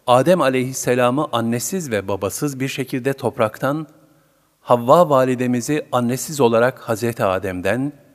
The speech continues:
İsa aleyhisselamı da babasız olarak Meryem validemizden yaratmıştır. Hazreti İsa'nın doğumuyla Hazreti Adem'in yaratılması arasında bir benzerlik vardır ki,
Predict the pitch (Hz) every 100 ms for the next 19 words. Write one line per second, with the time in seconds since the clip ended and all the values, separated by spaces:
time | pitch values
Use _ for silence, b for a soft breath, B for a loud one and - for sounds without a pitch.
0 | _ b b b b b b 135 139 -
1 | 196 143 131 139 - 131 131 139 165 110
2 | - 104 117 - 190 131 104 117 160 -
3 | _ b b 110 110 123 131 135 143 104
4 | 98 95 92 92 92 90 95 90 85 87
5 | 90 - 101 - - - - _ _ _
6 | _ _ _ _ _ _ _ _ - 139
7 | 196 208 151 147 151 156 180 139 143 156
8 | 151 117 117 120 165 170 123 127 135 165
9 | 120 117 113 120 117 143 123 113 - 113
10 | 110 107 104 107 101 113 107 - - 92
11 | 92 135 139 107